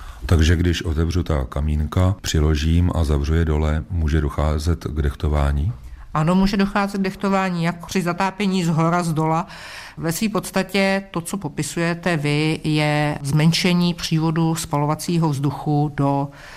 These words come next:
Speaker 2: spalovací komory. I kdybyste topil dřevem a budete mít mokré dříví, které bude samo o sobě vypouštět dostatek, eh,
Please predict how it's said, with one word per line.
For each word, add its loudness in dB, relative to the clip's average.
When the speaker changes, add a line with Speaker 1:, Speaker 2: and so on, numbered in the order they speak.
Speaker 2:
spalovací -4
komory. -4
I 0
kdybyste 2
topil -4
dřevem 0
a -2
budete 0
mít 0
mokré -2
dříví, 2
které 0
bude 0
samo -2
o -6
sobě 0
vypouštět 0
dostatek, -2
eh, 2